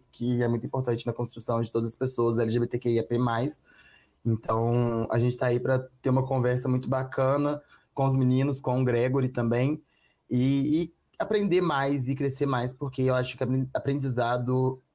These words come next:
nunca é demais e a gente sempre tem algo pra absorver com o outro. Obrigadão, gente.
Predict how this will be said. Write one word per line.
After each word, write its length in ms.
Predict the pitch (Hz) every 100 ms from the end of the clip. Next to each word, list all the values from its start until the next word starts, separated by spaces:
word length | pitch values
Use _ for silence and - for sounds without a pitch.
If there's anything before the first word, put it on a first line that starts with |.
| _
nunca 300 | 135 143 156
é 40 | 143
demais 460 | 135 123 123 135
e 40 | 135
a 40 |
gente 200 | 131 131
sempre 560 | - 127 131 135 139 - _ _ -
tem 240 | 127 127
algo 400 | 113 107 101 101 _ _ _ _ -
pra 140 | 117
absorver 420 | 104 - 131 113 110
com 200 | 120 117
o 40 |
outro. 360 | 101 - - 98 - - -
Obrigadão, 440 | 107 117 110 104
gente. 460 | 107 101 - -